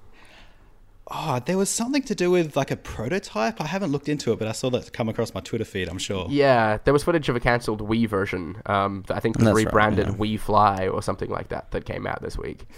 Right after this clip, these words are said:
Speaker 2: Um,
Speaker 1: Of course it
Speaker 2: but
Speaker 1: was
Speaker 2: I,
Speaker 1: called Wii Fly.
Speaker 2: I mean, maybe I'm showing
Speaker 1: <laughs>
Speaker 2: my younger age here, but I've never heard of Pilot Wings. It sounds awful. I don't know why people would want to play that. Am I wrong?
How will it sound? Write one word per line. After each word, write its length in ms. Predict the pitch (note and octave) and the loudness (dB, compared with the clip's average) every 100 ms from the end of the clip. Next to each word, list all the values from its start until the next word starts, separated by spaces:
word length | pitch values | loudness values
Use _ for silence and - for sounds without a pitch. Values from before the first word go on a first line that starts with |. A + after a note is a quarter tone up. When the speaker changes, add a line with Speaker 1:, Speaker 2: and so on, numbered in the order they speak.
| - - | -20 -6
Speaker 2:
Um, 300 | F#2 F2 F2 | 0 0 0
Speaker 1:
Of 60 | F2 | -4
course 220 | F#2+ - | -6 -2
it 40 | |
Speaker 2:
but 100 | G#2+ | -2
Speaker 1:
was 100 | F#2 | 2
Speaker 2:
I, 100 | A2+ | 2
Speaker 1:
called 200 | G#2 F#2+ | 2 0
Wii 160 | F#2+ G2 | -4 -4
Fly. 300 | - F#2+ G2 | -2 2 4
Speaker 2:
I 60 | |
mean, 260 | B2 B2 B2 | 6 4 8
maybe 280 | C3+ C3+ B2+ | 6 8 6
I'm 120 | A2+ | 4
showing 400 | - A2 G#2+ G#2+ - | 6 6 6 6 4
Speaker 1:
<laughs> 120 | G#2 - | -2 2
Speaker 2:
my 320 | G2 G2+ F#2+ | 2 4 0
younger 340 | A2 G2 G2 G2+ | 0 2 4 4
age 220 | G2 F#2 | 2 0
here, 200 | F#2+ F#2+ | 0 0
but 220 | E2+ F2 | 0 0
I've 320 | E2+ F#2+ E2+ | 2 0 -2
never 240 | G2 F#2 F#2 | -4 -2 0
heard 160 | F#2+ | 0
of 80 | F#2+ | 0
Pilot 320 | - F#2+ F#2+ | 0 2 2
Wings. 400 | F#2+ F#2 F#2+ - | -2 -4 -6 -6
It 140 | - - - _ - | -8 -8 -18 _ -12
sounds 300 | - D2 G#2 | -10 -6 -2
awful. 380 | G2 - G2 G2+ - - | -2 -2 -6 -6 -16 -10
I 40 | |
don't 180 | G2+ - | -6 -6
know 260 | G1+ C2+ A2 - - | -6 -6 -8 -12 -12
why 340 | F#2+ F#2 F#2 | -4 -2 -2
people 240 | - - - | -4 -8 -6
would 140 | - | -4
want 120 | - F2 | -4 -6
to 20 | |
play 220 | - - | -6 -6
that. 240 | - - - - - _ - - - | -4 -8 -12 -20 -20 _ -20 -16 -4
Am 100 | G#2 | 2
I 80 | G2 | 4
wrong? 320 | G#2 A#2 | 6 4